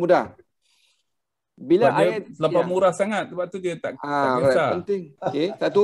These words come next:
Speaker 1: okey. Yang, so yang kedua pula, kalau kita nampak, ah, so sekarang sebab yang, yang ni pun memang I buat sih. Kalau nampaklah kan kita pergi bahkan nampak, ah, satu benda, ah, pipe pecah katakan, ataupun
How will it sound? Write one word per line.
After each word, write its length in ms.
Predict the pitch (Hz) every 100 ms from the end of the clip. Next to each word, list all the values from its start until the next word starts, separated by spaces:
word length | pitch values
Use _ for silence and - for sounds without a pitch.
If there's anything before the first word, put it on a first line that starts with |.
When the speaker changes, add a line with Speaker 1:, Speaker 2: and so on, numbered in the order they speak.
| 190
Speaker 1:
okey. 200 | 165 185 151
Yang, 160 | 190 196 180
so 20 | 220
yang 140 | 202 190
kedua 240 | 202 240
pula, 380 | 214 226 226 - _ _ - - _ _ _ _ _ _ _ _ _ _ _ _ _ _ _ _
kalau 380 | 170 190 233 220
kita 320 | 214 185 226
nampak, 720 | 185 160 185 185 - 208 - _ _ _
ah, 760 | 165 156 147 143 139 139 135 120 - _ _ _ _ _ _ _ _ _ _ _ - -
so 160 | - 175
sekarang 240 | 208 190
sebab 240 | 180 180
yang, 240 | 165 165 170
yang 180 | 185 180
ni 80 |
pun 140 | 208 214
memang 240 | 196 190
I 80 | 175
buat 180 | 175 147
sih. 140 | 156
Kalau 160 | 170 202
nampaklah 640 | 170 190 - 208 190 170
kan 80 | 175
kita 240 | 160 175
pergi 160 | 151 170
bahkan 160 | 170 170
nampak, 460 | 165 156 165 - -
ah, 400 | 135 131 123 131 - _ _ _ _ _ _ _ _ _
satu 400 | - 156 180 151 131
benda, 400 | 156 156 156 -
ah, 260 | 123 123
pipe 460 | - - 165 165 160
pecah 320 | - 165 139
katakan, 320 | 143 135 147
ataupun 640 | - 151 - 202 190 175